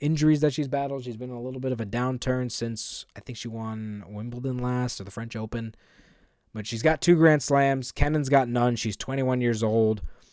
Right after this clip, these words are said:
I think she's the tenth American that's gonna make a Grand Slam final debut on the women's side in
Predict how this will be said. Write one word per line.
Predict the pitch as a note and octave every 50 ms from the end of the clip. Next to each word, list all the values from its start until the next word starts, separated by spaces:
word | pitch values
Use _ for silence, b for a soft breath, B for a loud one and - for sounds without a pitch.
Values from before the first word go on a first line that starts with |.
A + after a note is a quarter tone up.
| b b
I | b b -
think | A#2+ A2
she's | G#2 A#2+ A#2 G#2
the | - G#2+
tenth | - - - - - C#3 C#3 - -
American | B2 B2+ B2+ B2+ B2+ B2+ B2 - C3 B2 B2
that's | A#2 A2 -
gonna | - - A#2+ A#2
make | A#2 A#2 A2 -
a | - G2
Grand | - A2 A2 A#2 A2+ -
Slam | - A#2+ A2+ G#2+
final | - B2 A#2 A2+ A2 G2+
debut | G2 G#2 G#2+ G#2+ G#2 G#2 G#2+ G#2
on | G2+ G2+
the | G2+
women's | G#2 G#2+ G#2+ G#2+ G2 -
side | - A2+ G#2+ G#2+ G#2+ G#2 G2
in | G2+ F#2 F2+ F#2